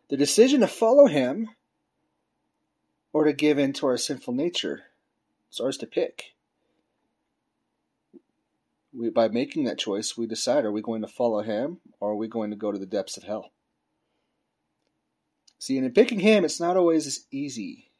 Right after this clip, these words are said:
as we like to think it is. Sometimes we just can't do it alone. So we have to ask Him for help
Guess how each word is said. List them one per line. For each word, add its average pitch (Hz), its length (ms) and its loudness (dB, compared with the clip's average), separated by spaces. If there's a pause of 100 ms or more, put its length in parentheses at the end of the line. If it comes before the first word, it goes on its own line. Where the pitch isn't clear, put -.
(140)
as 113 120 -10
we 117 80 -6
like 117 200 -2
to 110 60 -18
think 127 280 -6
it 98 60 -4
is. - 340 -10 (1400)
Sometimes 143 540 -2
we 135 60 -2
just 143 260 -4
can't 139 260 -4
do 139 160 -4
it 131 60 -2
alone. 127 400 -2 (1400)
So 135 220 -4
we 139 140 2
have 151 160 4
to - 140 -2
ask 131 380 -2
Him 143 140 -2
for 123 180 -4
help 127 360 -4